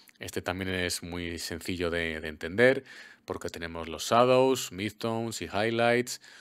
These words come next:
sombras, tonos medios y luces altas. Y también tenemos en los, en la misma forma de trabajo.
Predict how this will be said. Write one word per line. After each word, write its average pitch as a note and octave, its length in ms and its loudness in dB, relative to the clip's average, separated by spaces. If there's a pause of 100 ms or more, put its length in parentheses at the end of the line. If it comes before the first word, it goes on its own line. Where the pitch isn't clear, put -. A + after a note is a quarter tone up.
sombras, G#2+ 540 -2
tonos E2 240 -6
medios E2+ 340 -4
y E2 60 -8
luces D2+ 280 -4
altas. A2 440 2 (560)
Y F#2 140 -12
también D#2 300 -8
tenemos D#2 440 -8
en D#2 240 -12
los, D#2+ 220 -12
en D#2+ 120 -12
la D#2 80 -6
misma E2+ 260 -4
forma F2 280 -4
de F2 100 -2
trabajo. D2 400 -4